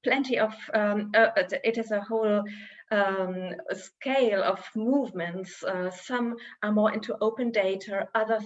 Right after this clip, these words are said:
are more into, in, into ra-, radios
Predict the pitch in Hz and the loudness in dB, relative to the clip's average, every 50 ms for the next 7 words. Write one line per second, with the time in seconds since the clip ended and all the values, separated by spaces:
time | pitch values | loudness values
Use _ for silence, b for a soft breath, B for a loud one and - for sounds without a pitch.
0 | 214 - 214 214 214 208 220 226 - - 214 214 208 208 226 226 220 220 214 B | -4 -2 0 0 2 2 2 2 2 0 -2 -2 -2 -2 -4 -2 -2 -4 -6 B
1 | B B B B B B - - - - - 202 202 202 196 - - - - - | B B B B B B -4 -4 -4 0 0 0 0 -2 -4 -6 -4 -4 -2 2
2 | - 202 208 208 214 214 196 185 185 180 185 - - 196 190 220 240 262 254 233 | 2 2 2 0 -2 -4 -2 -2 2 2 0 0 0 0 2 6 6 6 4 4
3 | 220 226 220 214 208 208 202 208 208 - | 0 2 4 4 6 4 2 0 -2 -6